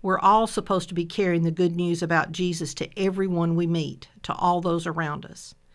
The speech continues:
Each of us has been given a commission, the Great Commission. We aren't all called to be preachers or evangelists or prophets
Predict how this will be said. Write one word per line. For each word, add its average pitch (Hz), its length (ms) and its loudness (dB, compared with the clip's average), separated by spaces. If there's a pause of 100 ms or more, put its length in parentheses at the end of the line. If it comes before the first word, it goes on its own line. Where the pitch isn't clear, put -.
(500)
Each 226 280 4
of 185 100 2
us 165 240 0
has 175 240 -4
been 170 160 0
given 165 280 2
a 156 60 0
commission, 156 680 -2
the 170 100 -2
Great 180 320 4
Commission. 165 560 -8 (920)
We 180 160 2
aren't 185 240 2
all 185 220 4
called 180 320 6
to 175 80 -2
be 165 140 2
preachers 202 800 -2 (280)
or 175 160 2
evangelists 175 840 -2 (140)
or 185 160 -2
prophets 190 800 2